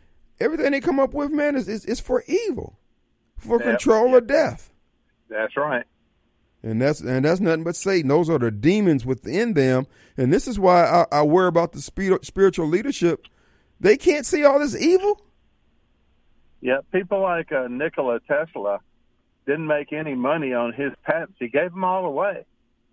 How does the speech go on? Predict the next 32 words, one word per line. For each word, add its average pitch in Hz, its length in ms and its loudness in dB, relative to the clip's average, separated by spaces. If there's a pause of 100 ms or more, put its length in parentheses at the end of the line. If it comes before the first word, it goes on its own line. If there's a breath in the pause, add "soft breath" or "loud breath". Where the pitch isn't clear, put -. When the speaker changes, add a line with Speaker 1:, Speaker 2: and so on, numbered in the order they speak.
(100)
Speaker 2:
for 127 100 -6
the 117 120 -12
betterment 143 500 -6
of 123 80 -8
man, 139 320 -4
and 117 100 -8
he 151 140 -4
died 135 400 -2
a 104 80 -6 (100)
pauper. 190 380 -6 (1040)
Yet 117 180 -4
if 113 140 -10
he 156 120 -6
had 127 200 -4 (260)
controlled 131 460 -4
his 113 180 -12
patents 139 560 -8
like, 110 320 -4 (240)
uh, 113 240 -4 (220)
you 131 80 -10
know, 101 220 -10 (100)
Edison 120 460 -4
and 120 280 -6
some 113 160 -4
others, 147 400 -4 (1000)
uh, 104 220 -10 (140)
he'd 151 200 -8
have 143 100 -8
been 139 160 -2
a 131 60 -4
multimillionaire, 135 920 -6
but 95 140 -16